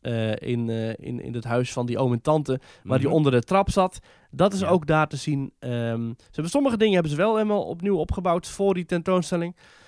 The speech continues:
Speaker 1: Maar het is bijvoorbeeld dat, dat, dat, dat, dat spinnenbos, hè, dat hebben ze opnieuw opgebouwd. Ehm, maar het is niet dat daar gewoon wat sets staan, bouwlampen erop en klaar. Nee, nee. Ze hebben daar dus gewoon complete, eh, rookwolken die over de paden drijven.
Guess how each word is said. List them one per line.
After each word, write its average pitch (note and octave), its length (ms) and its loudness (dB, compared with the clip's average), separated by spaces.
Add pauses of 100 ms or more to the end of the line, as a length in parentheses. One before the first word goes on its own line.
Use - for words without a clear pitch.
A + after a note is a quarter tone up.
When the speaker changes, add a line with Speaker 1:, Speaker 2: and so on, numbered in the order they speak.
(160)
Speaker 1:
Maar B2 240 0
het A#2+ 120 -8
is B2+ 60 -10
bijvoorbeeld A#2 360 -4
dat, A#2 140 -6
dat, A2+ 200 -12
dat, A2 220 -10
dat, A2+ 220 -8
dat A2 220 -8
spinnenbos, F3+ 840 0
hè, F#3 160 -4
dat D#3 120 -6
hebben C3+ 200 -4
ze C3+ 60 -2
opnieuw C#3+ 200 -2
opgebouwd. C3 540 -2 (480)
Ehm, A2 360 -2 (200)
maar D3 160 4
het F#3+ 120 0
is G#3 100 -2
niet A3 140 0
dat F#3+ 160 2
daar E3+ 180 6
gewoon D3+ 200 4
wat C#3+ 140 2
sets F#3+ 260 0
staan, D3 300 2
bouwlampen D3 500 6
erop C#3 200 2
en C3 100 -2
klaar. D3 400 2 (100)
Nee, A#2 200 0
nee. A#2 280 0 (300)
Ze - 80 -14
hebben C3 200 0
daar B2 100 4
dus B2+ 180 -2
gewoon A#2+ 180 -4
complete, C#3+ 600 -2 (520)
eh, B2+ 320 -2
rookwolken D#3 840 0
die D3 280 -4
over C#3 240 0
de C3+ 80 -2
paden C#3 440 2
drijven. A#2+ 440 0